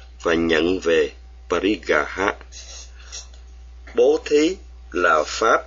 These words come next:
cho ra. Cá nhân cho ra những gì mình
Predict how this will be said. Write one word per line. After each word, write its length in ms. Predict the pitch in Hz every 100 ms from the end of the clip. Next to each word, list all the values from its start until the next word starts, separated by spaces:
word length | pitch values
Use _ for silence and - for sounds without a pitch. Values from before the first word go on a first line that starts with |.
| -
cho 240 | 131 113 107
ra. 300 | 107 107 92 - - - - - - - - - - - - - - - - - -
Cá 180 | 131 139
nhân 360 | 147 135 131 123 -
cho 240 | 135 127
ra 360 | 123 123 123 123
những 400 | 104 85 110 85
gì 220 | 87 85
mình 280 | 82 82